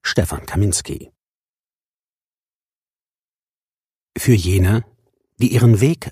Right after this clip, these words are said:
aus der Dunkelheit gefunden haben. We'll meet half past tomorrow,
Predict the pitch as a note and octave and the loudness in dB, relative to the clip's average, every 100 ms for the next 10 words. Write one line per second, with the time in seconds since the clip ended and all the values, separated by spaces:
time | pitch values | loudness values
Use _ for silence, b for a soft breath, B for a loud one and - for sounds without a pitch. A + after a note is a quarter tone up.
0 | - A#2+ - A2+ C#3+ C3 E2+ E2 D#2+ - | -4 -2 -2 0 2 2 -2 -4 -8 -8
1 | - A2 E2+ E2 - - D2+ C#2 - _ | -2 -2 0 -4 -6 -6 -8 -12 -14 _
2 | _ _ _ _ _ _ _ _ _ _ | _ _ _ _ _ _ _ _ _ _
3 | _ _ _ _ _ _ _ _ _ _ | _ _ _ _ _ _ _ _ _ _
4 | _ _ _ _ - G2+ A#2 A2 C3+ F3 | _ _ _ _ -4 2 4 4 2 -2
5 | - - C#3 - - A2+ A2 - G2+ G#2+ | -6 -4 -2 -4 -6 -4 -4 -6 -2 0
6 | G#2 D2+ - - | 0 -2 -6 -8